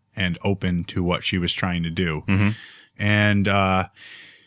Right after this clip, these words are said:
Speaker 1: I said a lot of mean things to her and basically made it clear that we were done.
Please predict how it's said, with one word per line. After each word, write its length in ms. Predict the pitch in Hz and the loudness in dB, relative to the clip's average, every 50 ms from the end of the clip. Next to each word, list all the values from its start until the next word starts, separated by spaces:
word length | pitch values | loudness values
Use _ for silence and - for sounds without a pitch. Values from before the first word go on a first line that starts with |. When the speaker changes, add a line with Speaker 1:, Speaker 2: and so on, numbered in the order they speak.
| _ _ _ | _ _ _
Speaker 1:
I 160 | - 127 143 | 2 4 4
said 220 | 139 - - 147 131 | 4 4 4 2 4
a 60 | 127 | 4
lot 180 | 123 120 123 113 | 4 4 4 4
of 80 | 110 | 4
mean 260 | 113 120 123 120 113 | 6 6 6 6 4
things 300 | 101 120 123 127 123 120 - | 4 4 4 4 4 2 2
to 120 | - 147 143 | 2 2 4
her 260 | 143 143 139 127 - - - - - - - | 4 2 2 -2 -6 -12 -20 -20 -20 -4 0
and 220 | 117 117 113 107 98 | 2 4 6 6 6
basically 520 | 101 104 107 - - 101 98 107 101 98 | 4 4 2 2 0 -2 0 0 2 4
made 180 | 98 101 101 95 | 4 4 2 2
it 100 | 85 - | -2 -2
clear 240 | - 104 101 95 | -2 0 2 2
that 160 | 90 90 80 90 | 2 0 0 0
we 140 | 95 92 | 0 0
were 120 | 90 87 85 | 2 0 0
done. 640 | 82 85 101 101 98 92 90 87 85 82 - - | 0 0 2 2 4 4 4 2 0 -2 -6 -12